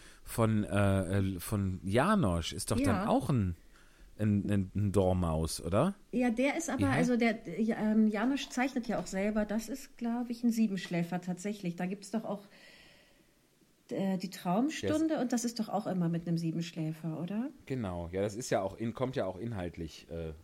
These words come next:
Speaker 1: raus, dass das so ist, aber, äh, ja.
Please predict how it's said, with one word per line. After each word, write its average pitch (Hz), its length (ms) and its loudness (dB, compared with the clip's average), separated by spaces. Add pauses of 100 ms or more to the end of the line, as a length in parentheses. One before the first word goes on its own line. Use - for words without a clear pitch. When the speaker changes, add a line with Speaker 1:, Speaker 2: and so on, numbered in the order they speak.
(140)
Speaker 1:
raus, 78 380 -10
dass 80 160 -10
das - 320 -14 (720)
so - 140 -10
ist, - 260 -12
aber, 82 400 -6 (200)
äh, 165 40 -8
ja. 98 260 -2